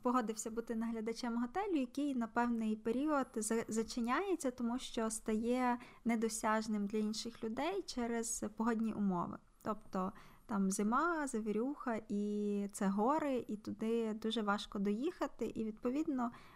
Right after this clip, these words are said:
готель в цей період часу не користується популярністю, і він зачиняється. Ось, і потрібно п'ять місяців просто, щоб там хтось був, ну, там, слідкував за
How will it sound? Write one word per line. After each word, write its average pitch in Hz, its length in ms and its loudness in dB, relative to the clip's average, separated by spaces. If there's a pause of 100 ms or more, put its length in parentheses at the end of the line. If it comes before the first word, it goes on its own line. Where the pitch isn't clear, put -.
готель 233 360 2 (120)
в - 60 -20
цей 226 180 0
період 233 420 -2
часу 320 300 0
не 240 120 2
користується 226 580 -2
популярністю, 294 960 -2
і 226 380 -2
він 226 220 2
зачиняється. 220 880 0 (480)
Ось, 196 320 2
і - 40 -6
потрібно 302 460 2
п'ять 233 420 0
місяців 240 640 -4 (680)
просто, 233 360 2
щоб 214 280 -10
там 214 200 0
хтось 214 380 -6
був, 403 480 -2 (840)
ну, 349 280 -2
там, 208 300 0
слідкував 226 800 0
за 202 880 -4